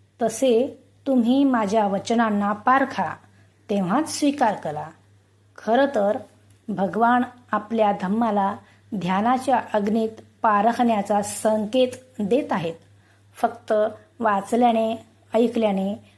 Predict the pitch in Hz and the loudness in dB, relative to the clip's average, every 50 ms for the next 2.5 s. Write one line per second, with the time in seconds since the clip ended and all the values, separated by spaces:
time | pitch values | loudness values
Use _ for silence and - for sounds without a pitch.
0 | _ - - 190 175 202 190 165 - - 208 233 226 220 - 214 196 180 170 196 | _ -12 -10 -6 -4 -4 -4 -4 -4 -2 0 0 0 0 -2 -2 -2 -2 -2 -2
1 | 202 208 220 220 226 214 214 - 220 208 202 202 185 202 220 233 226 208 196 190 | -2 0 0 0 -2 -2 -2 0 0 0 2 0 0 0 0 0 0 0 0 0
2 | 196 202 214 240 262 285 269 240 214 165 | 0 0 2 2 2 2 2 0 -2 -2